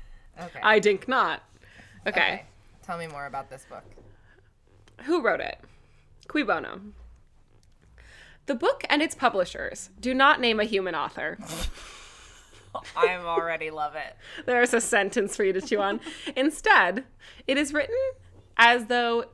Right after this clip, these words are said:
Speaker 2: it is directly presented by numerous celestial beings,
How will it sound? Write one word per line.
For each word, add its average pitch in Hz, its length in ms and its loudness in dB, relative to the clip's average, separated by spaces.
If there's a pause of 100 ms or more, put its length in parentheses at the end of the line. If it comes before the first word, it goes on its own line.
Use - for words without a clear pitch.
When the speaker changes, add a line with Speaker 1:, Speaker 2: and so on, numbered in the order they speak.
Speaker 2:
it 240 100 0
is 233 120 -4
directly 269 440 -2
presented 180 680 -6
by 208 180 0
numerous 294 580 -8 (220)
celestial 226 640 -4
beings, 247 560 -6